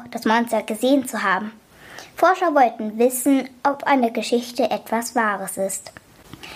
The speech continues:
Deshalb haben sie Wasser aus dem See untersucht. Denn dort finden sich zum Beispiel winzige Schuppen, Federn oder Kotreste von Tieren, die in dem See leben.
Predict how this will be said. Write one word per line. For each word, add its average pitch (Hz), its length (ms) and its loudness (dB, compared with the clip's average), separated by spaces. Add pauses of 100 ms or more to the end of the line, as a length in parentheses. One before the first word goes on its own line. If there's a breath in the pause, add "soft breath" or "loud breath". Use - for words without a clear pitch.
(120)
Deshalb 330 480 4
haben 269 260 4
sie 233 160 -2
Wasser 247 360 2
aus 240 100 -2
dem 214 180 -2
See 196 200 -4
untersucht. 233 720 -2 (920 loud breath)
Denn 285 200 8
dort 254 180 6
finden 277 340 4
sich 226 260 -4
zum 226 180 0
Beispiel 214 380 -2
winzige 247 420 2
Schuppen, 302 520 2 (240)
Federn 269 520 4
oder 240 220 4
Kotreste 262 760 0
von 233 220 -2
Tieren, 247 420 2 (280 loud breath)
die 254 80 2
in 220 120 2
dem 214 200 0
See 226 180 4
leben. 214 520 0